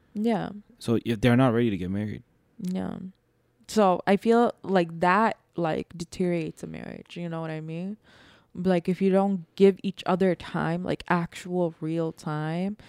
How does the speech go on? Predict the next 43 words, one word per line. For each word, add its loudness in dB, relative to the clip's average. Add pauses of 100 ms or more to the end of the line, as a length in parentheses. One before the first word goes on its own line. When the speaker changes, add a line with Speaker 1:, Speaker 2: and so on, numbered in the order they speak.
(140)
Speaker 2:
They 6
probably 6
Speaker 1:
do -6
fun 0
Speaker 2:
d-, -6
Speaker 1:
stuff, 0
Speaker 2:
so -2
this 2
Speaker 1:
do 2 (200)
Speaker 2:
is, -10
this -4
is, -2
this -4
is, -4
this -4
is, -2
in -2
my 0
opinion, -4
this -10
is -16
this, -16
okay? -6
Speaker 1:
Mm-hmm. -10 (960)
Speaker 2:
This -2
hypothetical -2
situation, -4
if -6
they 2
really 0
wanted 0
to -4
spend -6
time -4
with -8
each -10
other, -8 (100)
Speaker 1:
Mm-hmm. -4
Speaker 2:
they -4
would've -4
made -10
it -14
happen. -20